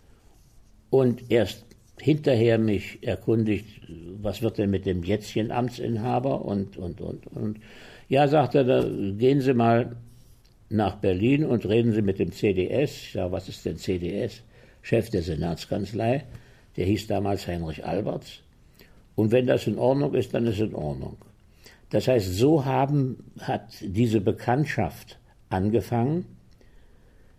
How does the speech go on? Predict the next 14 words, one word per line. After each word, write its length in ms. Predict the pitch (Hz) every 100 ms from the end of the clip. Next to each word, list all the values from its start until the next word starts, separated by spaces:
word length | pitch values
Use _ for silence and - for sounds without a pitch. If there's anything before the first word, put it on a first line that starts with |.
| _ - - _ _ _ _ _
An 140 | 113 123
einem 280 | 131 147 127
der 160 | 117
ersten 400 | 113 151 - -
Abende, 480 | - 107 123 147 139
an 120 | 131
dem 180 | 120 123
ich 120 | 117
mit 120 | - -
ihm 200 | 123 101
allein 500 | 98 104 131 156 120
war 340 | 98 85 73
in 220 | 101 87
seinem 420 | 95 87 82 76